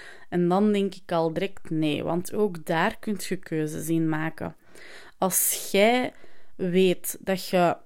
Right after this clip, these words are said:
een bepaald bedrag nodig hebt om rond te komen elke maand en je doet nu,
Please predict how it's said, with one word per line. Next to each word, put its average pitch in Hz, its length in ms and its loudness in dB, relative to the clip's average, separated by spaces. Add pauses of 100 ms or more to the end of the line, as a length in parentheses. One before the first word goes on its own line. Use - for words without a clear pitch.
(420)
een 196 140 4
bepaald 190 580 2
bedrag 180 480 0
nodig 180 580 2
hebt - 300 -2
om 175 200 2
rond 170 300 0
te 220 140 -8
komen 233 400 4
elke 233 300 0
maand 262 540 0
en 185 380 4
je 190 100 0
doet 185 240 4
nu, 190 460 4